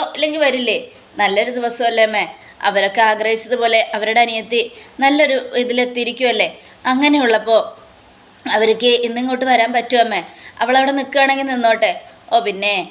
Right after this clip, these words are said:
അങ്ങനെ നിൽക്കുന്നത് എങ്ങനെ ശരിയാവും? അവളോട് ഇങ്ങോട്ട് വരാൻ പറ. അവൾ ഇങ്ങോട്ട് വന്നില്ലെങ്കിൽ ശരിയാവില്ല. കാരണം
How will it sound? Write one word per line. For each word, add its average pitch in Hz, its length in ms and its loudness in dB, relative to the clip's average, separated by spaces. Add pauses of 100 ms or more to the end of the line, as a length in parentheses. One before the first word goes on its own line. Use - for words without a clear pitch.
(280)
അങ്ങനെ 196 360 -2
നിൽക്കുന്നത് 240 360 2
എങ്ങനെ 240 160 0 (100)
ശരിയാവും? 233 360 -2 (420)
അവളോട് 214 260 2
ഇങ്ങോട്ട് 262 240 -2
വരാൻ 254 300 4
പറ. 233 80 4 (380)
അവൾ 277 140 2
ഇങ്ങോട്ട് 285 280 -2
വന്നില്ലെങ്കിൽ 294 500 0
ശരിയാവില്ല. 233 440 0 (420)
കാരണം 247 320 2